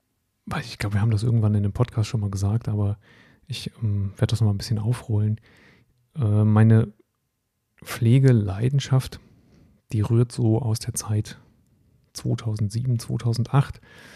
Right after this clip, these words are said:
Ähm, früher habe ich auch immer schon Autos gewaschen und so, aber halt tatsächlich nicht in der Form, wie, wie, wie man das heute idealerweise tut, sondern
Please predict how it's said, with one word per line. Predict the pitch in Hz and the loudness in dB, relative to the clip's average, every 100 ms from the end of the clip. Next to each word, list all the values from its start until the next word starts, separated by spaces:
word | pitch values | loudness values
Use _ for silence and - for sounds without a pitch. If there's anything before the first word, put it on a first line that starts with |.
| - _ _ _ | -20 _ _ _
Ähm, | 113 110 113 110 - _ _ _ _ _ _ _ | 0 4 4 2 -2 _ _ _ _ _ _ _
früher | - - 127 139 | -18 4 6 6
habe | 113 120 | 6 2
ich | - | 2
auch | 117 - | 0 0
immer | 127 117 | 2 2
schon | - 117 110 110 - _ _ _ _ _ _ _ _ _ _ _ _ | 2 0 2 0 -2 _ _ _ _ _ _ _ _ _ _ _ _
Autos | - 113 113 110 - - _ _ _ | -6 -2 -2 -2 -6 -12 _ _ _
gewaschen | - 98 95 - 127 135 135 - | -8 -2 -2 2 4 4 0 -4
und | 127 | 0
so, | 123 131 135 | 2 2 2
aber | 101 98 | -2 -2
halt | 104 - _ _ - - - - _ _ | -4 -6 _ _ -20 -20 -20 -20 _ _
tatsächlich | - 120 113 107 98 | -14 -10 -8 -8 -4
nicht | 104 101 | -2 0
in | |
der | 98 92 | 0 -2
Form, | - 104 | 0 2
wie, | 98 95 98 101 | 2 0 -2 -4
wie, | 101 101 95 - - | -4 -6 -8 -14 -6
wie | 104 | -4
man | 101 | -2
das | 101 - | -4 -4
heute | 110 104 - _ _ _ _ _ | -2 -2 -4 _ _ _ _ _
idealerweise | 127 107 101 107 101 98 | 0 2 2 2 0 -4
tut, | - 131 143 | -2 -2 0
sondern | 110 101 98 | 2 2 0